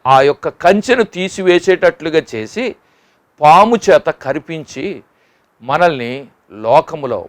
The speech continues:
మరణమునకు అప్పగించినట్టుగా చేస్తూ ఉన్నాడు. కనుక నేను అంటాను, చాలా జాగ్రత్తగా మనము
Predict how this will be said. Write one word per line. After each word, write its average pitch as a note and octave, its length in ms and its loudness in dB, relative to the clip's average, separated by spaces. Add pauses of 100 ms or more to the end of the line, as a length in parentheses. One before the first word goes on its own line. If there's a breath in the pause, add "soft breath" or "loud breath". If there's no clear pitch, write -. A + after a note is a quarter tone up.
మరణమునకు C#3+ 640 -4
అప్పగించినట్టుగా G#2+ 840 -10
చేస్తూ G#2 340 -8
ఉన్నాడు. G2 300 -14 (440)
కనుక G3 240 -4
నేను C#3 440 -4
అంటాను, C3+ 480 -2 (440)
చాలా G3+ 280 2
జాగ్రత్తగా B2 720 -4 (180)
మనము B2 320 -8